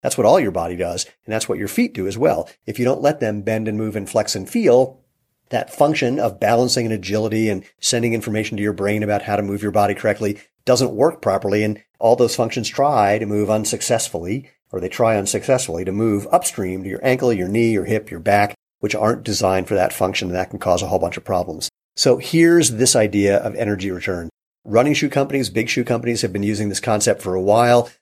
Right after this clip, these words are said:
to tout the value of their foam or cushioning. The more energy return, the better. I mean, doesn't that just make sense? You want to get energy back, right? Of course you do. The problem is there is no such thing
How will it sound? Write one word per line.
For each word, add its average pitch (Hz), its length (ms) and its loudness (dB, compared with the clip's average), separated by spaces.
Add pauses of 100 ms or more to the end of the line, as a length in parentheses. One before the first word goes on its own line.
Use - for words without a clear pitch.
(140)
to 113 200 -4
tout 131 460 0
the 113 140 -2
value 117 560 2
of 104 140 -4
their 104 160 0
foam 117 500 -2
or 104 140 -2
cushioning. 85 520 -6 (340)
The 104 60 -8
more 135 480 2
energy 135 420 0
return, 170 720 0 (140)
the 147 200 -2
better. 143 520 0 (520)
I 131 40 -4
mean, 131 160 0
doesn't 160 220 4
that 147 140 2
just 147 140 -2
make 135 160 2
sense? 165 340 -4
You 190 120 -4
want 233 160 4
to 220 40 0
get 190 260 0
energy 143 400 -4
back, 151 460 0 (200)
right? 107 440 -4 (500)
Of - 180 -8
course - 420 -2
you 123 60 2
do. 90 260 -6 (160)
The 113 60 -10
problem 135 420 0
is 127 260 4 (180)
there 117 240 0
is 123 160 0
no 120 280 2
such 127 360 0
thing 104 600 0